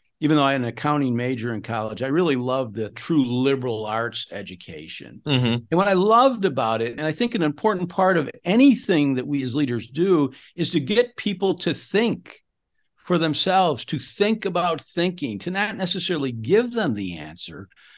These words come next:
Speaker 1: but to share information that would allow them to create their own answers.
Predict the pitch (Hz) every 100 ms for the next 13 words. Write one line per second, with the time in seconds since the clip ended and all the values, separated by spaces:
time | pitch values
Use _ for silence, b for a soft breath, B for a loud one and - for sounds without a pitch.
0 | b b b b 165 165 156 - - 214
1 | 208 202 - 196 170 - 139 143 156 185
2 | 175 160 139 135 131 135 147 143 135 135
3 | 147 156 156 139 147 143 127 120 - 131
4 | 135 139 139 120 104 107 123 120 95 80
5 | - - 53 - -